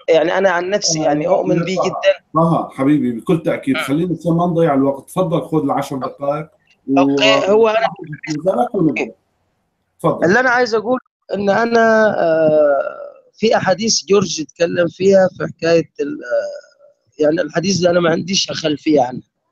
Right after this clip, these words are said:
Speaker 1: وأنا مش قرآني، أنا مسلم سني أؤمن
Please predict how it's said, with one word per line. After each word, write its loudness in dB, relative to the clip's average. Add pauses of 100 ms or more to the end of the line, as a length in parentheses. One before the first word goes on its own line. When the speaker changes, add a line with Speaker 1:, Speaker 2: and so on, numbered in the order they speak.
(540)
Speaker 1:
وأنا 4
مش 0
قرآني، 0
أنا 2
مسلم -2
سني 2
أؤمن 2